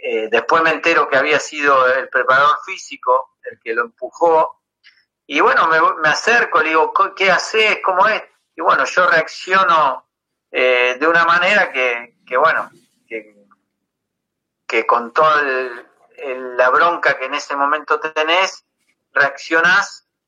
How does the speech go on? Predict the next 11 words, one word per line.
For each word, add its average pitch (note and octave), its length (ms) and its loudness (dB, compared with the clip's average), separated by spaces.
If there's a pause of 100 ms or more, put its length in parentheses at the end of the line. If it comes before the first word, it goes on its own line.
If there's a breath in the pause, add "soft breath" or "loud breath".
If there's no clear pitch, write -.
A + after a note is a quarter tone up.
(120)
y C#3 120 -10
bueno, D3 280 2
me C#3 120 -2
empiezan D#3+ 460 0
a D#3 80 0
correr D#3 280 2
los D#3 140 0
jugadores, A2 760 0 (600)
eh, A#2+ 960 0 (120)
de, A#2 960 0 (160)
eh, A2 420 -8